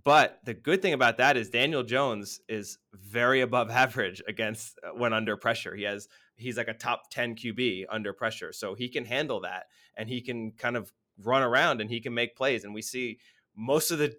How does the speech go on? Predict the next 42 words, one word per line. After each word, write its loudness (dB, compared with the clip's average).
good 2
Giants 4
drives 4
are 4
third 0
and -6
fifteen -4
where 0
Daniel -2
Jones -2
just -8
<laughs> -4
scrambles 2
and 0
makes 2
a -4
first 0
down 4
to -8
keep -6
the -8
play 8
alive. 6
And -2
it's -4
just -6
kinda 2
like 0
backyard 2
football. -2
So -2
I, 0
I'm 0
not 0
that 4
worried 4
about 0
that. 2
I'm 2
more 0
worried 2
about 2